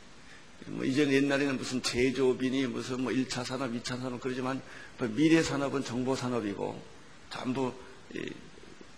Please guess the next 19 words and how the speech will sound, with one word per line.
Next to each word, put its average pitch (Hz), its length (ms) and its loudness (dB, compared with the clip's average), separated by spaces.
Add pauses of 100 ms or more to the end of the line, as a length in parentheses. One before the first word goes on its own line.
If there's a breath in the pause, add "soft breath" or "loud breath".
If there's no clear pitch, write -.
(140)
체제가 139 420 2
벌써 139 220 0
이십일 143 380 2
세기 131 180 0
신천년이 151 520 2
오니까 131 380 0 (300 loud breath)
우리나라에도, 127 720 6 (440 loud breath)
에, 104 200 -4
그런 131 300 4
분위기가, 117 580 0
뭐, 110 400 -6
증권에도 131 560 2
나타나고, 104 580 -4
뭐, 104 300 -8
코스닥이니 - 680 -6
뭐니 139 260 -2
전부 - 400 -2
다 147 300 -2 (220 loud breath)
인터넷이니, 135 680 -2